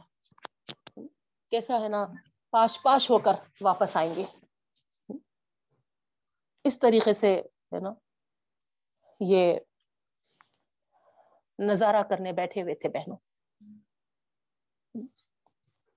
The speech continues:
کامیاب ہو کر آئیں گے یا رومیوں کی فوجی طاقت سے ٹکرا کر پاش پاش ہو کر آئیں گے؟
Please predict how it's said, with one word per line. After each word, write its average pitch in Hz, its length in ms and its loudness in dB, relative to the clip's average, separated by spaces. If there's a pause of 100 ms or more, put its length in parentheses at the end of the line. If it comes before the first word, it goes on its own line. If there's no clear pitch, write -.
(2750)
کامیاب 185 420 4
ہو 233 120 4
کر 233 140 4
آئیں 240 200 4
گے 302 140 6
یا 226 180 6
رومیوں 208 380 6
کی 220 80 2
فوجی 190 520 2
طاقت 196 320 -2
سے 202 120 -2
ٹکرا 196 320 0
کر 185 160 -2
پاش 175 300 -2
پاش 180 200 0
ہو 165 60 -2
کر 160 120 2
آئیں 165 200 -4
گے؟ 156 60 -10